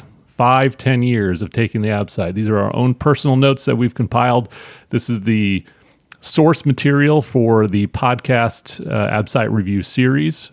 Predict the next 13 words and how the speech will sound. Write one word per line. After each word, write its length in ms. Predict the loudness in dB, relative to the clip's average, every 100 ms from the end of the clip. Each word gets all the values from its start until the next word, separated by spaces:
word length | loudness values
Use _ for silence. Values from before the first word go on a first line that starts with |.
| -6
Um, 520 | -4 -2 -2 -4 -6 -10
uh, 340 | -8 -6 -4 -4
we 120 | -2
got 160 | 0
a 20 | 2
lot 180 | 2 2
of 40 |
requests 400 | 2 2 0 2
out 200 | 0 2
there 140 | 0
to 100 | 2 0
release 500 | 0 0 0 -2 -8 -18 -20 _ -6
a, 840 | -2 0 2 0 -2 -4 -8 -14